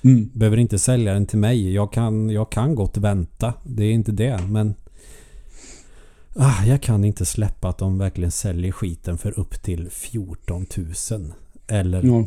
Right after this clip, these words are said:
Speaker 2: klassikern tolvtusen eller högst bjudande. Väldigt svårt att fatta vad de menar.
Speaker 1: Mm.
Speaker 2: Kanske skulle skriva och fråga.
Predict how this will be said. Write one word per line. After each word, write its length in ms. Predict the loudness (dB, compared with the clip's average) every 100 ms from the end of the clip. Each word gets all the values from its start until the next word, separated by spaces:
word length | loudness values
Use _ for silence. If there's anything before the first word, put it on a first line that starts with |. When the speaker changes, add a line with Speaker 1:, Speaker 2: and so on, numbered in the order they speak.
| -2
Speaker 2:
klassikern 600 | -6 -4 -2 -4 -2 -2 -2
tolvtusen 840 | 0 0 0 -2 -2 -2 -2 -2 -2 -4 -2
eller 460 | 0 0 0 -2
högst 520 | -2 -2 -2 -4 -12 -4
bjudande. 600 | -4 -4 -4 -4 -4 -6 -8 -18 -18 -20 -18 -18 -18 -20 -20 -20 -8
Väldigt 420 | 0 2 2 -2
svårt 320 | -2 -4 -2
att 80 | -4
fatta 300 | -4 -6 -6
vad 140 | -2
de 100 | -2
menar. 440 | -2 -2 -4 -4 -6 -8 -18 -20 -20 -20 -20 -20 -20 -20 -20 -20 2
Speaker 1:
Mm. 180 | 2 2 -6 -20 -20 -20 -20 -20 -20 -20 -18 -18 -2
Speaker 2:
Kanske 240 | 2 4 4
skulle 180 | 2 0
skriva 340 | 2 2 2
och 100 | 0
fråga. 520 | 0 -2 -2 -2 -4